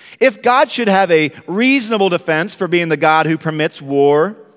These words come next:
poverty, and disease, he is ready to listen to that. The trial may even end in God's acquittal. But the important thing is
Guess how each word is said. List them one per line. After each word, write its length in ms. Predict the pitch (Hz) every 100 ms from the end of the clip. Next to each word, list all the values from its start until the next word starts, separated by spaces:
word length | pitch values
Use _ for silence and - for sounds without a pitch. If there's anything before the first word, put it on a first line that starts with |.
| -
poverty, 560 | - 165 165 160 165 170
and 80 | 165
disease, 680 | 170 143 151 139 190 - - _ _
he 120 | _ 170
is 120 | 143
ready 200 | 139 160
to 100 | 214
listen 240 | 233 226
to 80 | 180
that. 320 | 131 92 - _ _ _ _
The 100 | -
trial 380 | 156 214 226 226
may 140 | 208
even 300 | 208 214 208 220
end 400 | 208 202 170 180
in 240 | 175 170
God's 440 | 160 180 202 202 -
acquittal. 640 | 160 - 208 147 95 95 _ _ _ _ _ _ _ _ _ _
But 100 | 185
the 80 | 226
important 480 | 220 190 254 233
thing 220 | - 175 156
is 420 | 147 147 147